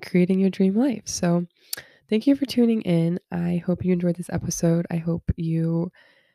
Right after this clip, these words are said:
have a better idea about what this episode, what this podcast will be about. I sometimes don't make a hundred percent <laughs> sense, so it's something I'm probably gonna have to work on in this podcast, but I, yeah, I love you. I hope you have a great rest of your day,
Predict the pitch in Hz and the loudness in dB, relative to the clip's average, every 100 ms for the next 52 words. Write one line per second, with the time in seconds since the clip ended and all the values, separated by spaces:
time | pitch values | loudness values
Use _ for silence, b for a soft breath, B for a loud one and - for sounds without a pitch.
0 | b - 233 226 214 202 185 180 170 165 | b 2 6 8 8 6 6 4 4 2
1 | - 175 - 170 - 160 - 170 - - | 0 -4 0 -2 -2 -2 0 0 0 2
2 | 190 208 208 - - 170 - 170 175 160 | 2 4 2 2 -2 -2 -2 -4 -4 -2
3 | 160 160 165 180 196 - 175 165 170 165 | -2 0 0 0 -4 -10 -4 -2 0 0
4 | 165 165 180 _ _ _ _ _ _ _ | -2 -4 -8 _ _ _ _ _ _ _
5 | _ - 196 208 196 185 180 175 185 180 | _ -10 0 2 4 4 4 4 4 2
6 | 175 170 - - - - 175 208 - 190 | 0 0 0 0 0 2 2 2 0 2
7 | 170 - - 180 185 185 180 170 170 170 | 2 -2 -6 -8 -4 -2 -2 0 0 0
8 | 185 - 170 160 - 165 170 170 - 165 | -2 -2 -2 -2 -2 -4 -4 -6 -6 -8
9 | - 160 165 - 165 - _ _ _ _ | -6 -6 -6 -4 -2 -2 _ _ _ _
10 | _ _ _ - - 185 175 180 175 - | _ _ _ -18 -8 -6 -4 -4 -6 -8
11 | b b b _ 254 - _ 202 196 202 | b b b _ -2 -2 _ -6 -2 0
12 | 202 196 196 185 180 180 180 175 180 170 | 0 -2 -2 -4 -6 -8 -8 -6 -8 -10
13 | 180 175 190 185 - - 185 170 170 170 | -4 -4 -4 -6 -10 -12 -10 -6 -4 -4
14 | 170 | -6